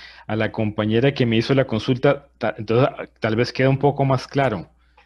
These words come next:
que la P depende de la situación.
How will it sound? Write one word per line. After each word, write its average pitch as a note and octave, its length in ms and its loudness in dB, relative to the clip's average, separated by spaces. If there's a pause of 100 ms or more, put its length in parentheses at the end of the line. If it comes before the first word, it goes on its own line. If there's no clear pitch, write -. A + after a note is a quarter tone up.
(800)
que A2 140 -2
la G#2 180 0
P A2+ 120 2
depende B2+ 480 2
de C3 80 4
la A2+ 100 2
situación. G#2 720 -2